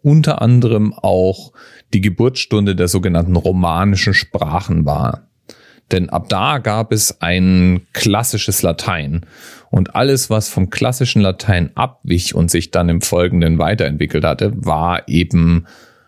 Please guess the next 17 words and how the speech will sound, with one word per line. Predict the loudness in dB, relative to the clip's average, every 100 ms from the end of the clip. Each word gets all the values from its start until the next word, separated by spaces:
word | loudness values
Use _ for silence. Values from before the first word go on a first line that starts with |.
| _
eine | -4 0
Sprache, | 0 -2 -4 -2 -2 -2 0 0 0
die | 0 2 2 0 _
der | -4
Familie | -2 -2 2 4 2
der | 0
romanischen | 0 0 0 0 0 -2
Sprachen | -4 -6 -8 -2 -2
zugehörig | 0 -2 -2 -4 -8 -6
war. | -8 -8 _ _ _ _ _ _ _ _ _ _ _ _ _ _ _ _ _ _ -2
Ja, | -2 -2 -8 _ _
und | 0 2 2 0 -6 _ _ _ _
das | -2 -2
alles | 0 0 2 2
im | 2
Jahr | 2 2 0
achthundertdreizehn, | -4 -2 0 2 0 0 0 0 0 0 -2